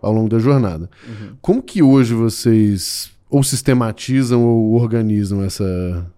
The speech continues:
Speaker 1: essa brincadeira?
Speaker 2: Ah, tecnicamente no tráfego, eu acho que o Rui vai te explicar melhor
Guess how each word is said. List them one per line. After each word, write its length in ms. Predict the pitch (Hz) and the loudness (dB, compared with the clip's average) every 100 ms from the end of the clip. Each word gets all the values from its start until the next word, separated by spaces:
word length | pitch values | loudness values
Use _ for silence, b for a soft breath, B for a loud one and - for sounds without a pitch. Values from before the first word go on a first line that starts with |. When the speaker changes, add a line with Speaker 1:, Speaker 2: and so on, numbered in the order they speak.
| _ - | _ -16
Speaker 1:
essa 180 | 101 98 | -10 -8
brincadeira? 560 | 90 87 92 85 80 78 _ _ b b b b _ _ | -6 -6 -6 -6 -8 -12 _ _ b b b b _ _
Speaker 2:
Ah, 140 | 127 107 | -12 -12
tecnicamente 920 | - 160 180 175 - 139 123 123 - | -4 -4 -4 -6 -6 -4 -4 -8 -10
no 100 | 104 | -10
tráfego, 500 | - 127 117 101 101 | -6 -6 -6 -8 -8
eu 40 | |
acho 180 | 98 - | -8 -10
que 100 | 117 | -12
o 40 | |
Rui 180 | 107 110 | -10 -8
vai 120 | 110 | -8
te 40 | 107 | -10
explicar 460 | - 110 - 98 | -12 -14 -8 -8
melhor 400 | 107 117 82 - | -6 -6 -6 -10